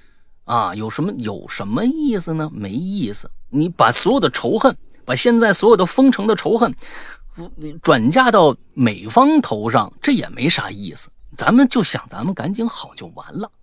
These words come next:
咱们赶-，赶紧把咱们自己弄好就完了，咱们之间的内部矛盾别有就行了。啊，你转嫁外部矛盾也没啥大意思，因为没用。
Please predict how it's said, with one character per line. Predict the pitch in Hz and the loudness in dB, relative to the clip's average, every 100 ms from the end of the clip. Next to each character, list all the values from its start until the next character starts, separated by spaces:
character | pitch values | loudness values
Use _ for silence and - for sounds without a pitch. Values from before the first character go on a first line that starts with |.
| - - - - - - - | -20 -20 -20 -20 -20 -18 -8
咱 | 120 | -4
们 | 202 | -4
赶-， | - - 135 | -4 -8 -6
赶 | 127 185 | 0 2
紧 | 214 220 | 2 0
把 | - | -2
咱 | 98 | -6
们 | 135 | -4
自 | 208 - | -4 -4
己 | 147 - | -6 -8
弄 | 120 104 - | -4 -2 -4
好 | - - | -6 -10
就 | 98 | -14
完 | 87 85 - | -14 -16 -10
了， | 139 - | -10 -12
咱 | - - - | -12 -10 0
们 | 233 349 349 147 110 110 - - _ - | 2 6 6 6 4 -2 -10 -20 _ -6
之 | - 151 | 0 2
间 | 160 | 4
的 | 170 | 6
内 | 220 330 381 311 | 8 8 8 8
部 | 135 123 | 6 6
矛 | 110 101 101 | 6 4 2
盾 | 107 110 95 | 2 2 0
别 | 113 107 | 0 2
有 | 113 - - | 2 0 -8
就 | 101 | -6
行 | 90 87 | -4 -6
了。 | 98 95 - - - _ - - - | -6 -8 -8 -20 -20 _ -20 -18 -4
啊， | 127 151 101 - - | 2 4 4 0 -4
你 | 143 | -2
转 | 165 143 107 113 | 2 2 2 2
嫁 | 226 196 | 2 2
外 | 160 202 302 170 | 2 2 2 0
部 | 120 139 113 | -2 0 0
矛 | 104 107 117 | 0 -2 0
盾 | 127 95 - | 0 -2 -6
也 | 127 107 98 | -6 -4 -2
没 | 98 110 - | -2 0 0
啥 | - 113 | -2 -2
大 | 127 95 | -2 -4
意 | 98 | -10
思， | 95 120 | -10 -4
因 | 202 | -2
为 | 269 - - _ _ | -2 -4 -20 _ _
没 | - 107 | -6 -4
用。 | 196 330 302 | -4 -4 -6